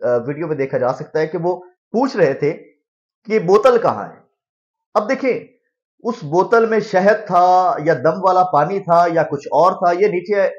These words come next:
दिए गए कमेंट बॉक्स में आपने कमेंट करके बताना है कि आप क्या सोचते हैं उस बोतल में ऐसा क्या था, जिस बोतल की वजह से इतना एक तशद्दुद किया गया कि इंतहाई अफसोसनाक ये वाकया है।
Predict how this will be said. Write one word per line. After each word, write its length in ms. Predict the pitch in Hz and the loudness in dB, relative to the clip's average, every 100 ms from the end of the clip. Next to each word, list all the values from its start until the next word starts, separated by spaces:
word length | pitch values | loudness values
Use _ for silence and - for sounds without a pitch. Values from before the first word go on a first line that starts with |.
| 117 | -12
दिए 380 | 104 123 165 180 | -14 -6 -4 0
गए 180 | 170 | 2
कमेंट 400 | 170 147 143 151 | 2 -2 -4 -6
बॉक्स 260 | - 151 156 | -2 -2 -2
में 80 | 175 | -4
आपने 220 | 156 143 | -4 -2
कमेंट 300 | 151 131 135 | -4 -4 -8
करके 220 | 131 - 147 | -8 -8 -6
बताना 300 | 135 143 170 | -4 -2 -2
है 60 | |
कि 120 | 175 175 | -4 -2
आप 240 | 143 170 - | 2 2 0
क्या 140 | 170 | -2
सोचते 360 | 170 135 131 151 | 0 -4 -8 -8
हैं 60 | 147 | -8
उस 180 | 147 139 | -10 -12
बोतल 260 | - 143 | -8 -6
में 100 | 127 | -6
ऐसा 160 | 113 110 | -6 -8
क्या 220 | - 80 | -10 -12
था, 200 | - - _ _ _ _ _ | -12 -20 _ _ _ _ _
जिस 220 | 131 175 139 | -6 -6 0
बोतल 380 | 143 156 214 | 2 4 2
की 120 | 220 202 | 2 0
वजह 240 | 156 160 | 0 -2
से 400 | 156 120 - - _ _ _ _ _ | -4 -8 -8 -18 _ _ _ _ _
इतना 400 | 170 175 202 208 | -10 -6 -2 0
एक 80 | 202 | 0
तशद्दुद 520 | 202 - 160 160 226 | -2 -2 -2 0 0
किया 220 | 208 156 | 0 0
गया 240 | 147 117 98 - _ _ _ _ _ _ _ _ _ _ | 0 -2 -8 -12 _ _ _ _ _ _ _ _ _ _
कि 80 | 185 | -6
इंतहाई 580 | 175 175 175 165 208 | -4 -2 0 2 2
अफसोसनाक 680 | 202 - 202 208 196 160 147 | 0 0 2 2 2 -2 0
ये 60 | 143 | -2
वाकया 360 | 104 90 90 | -4 -8 -12
है। 140 | - | -14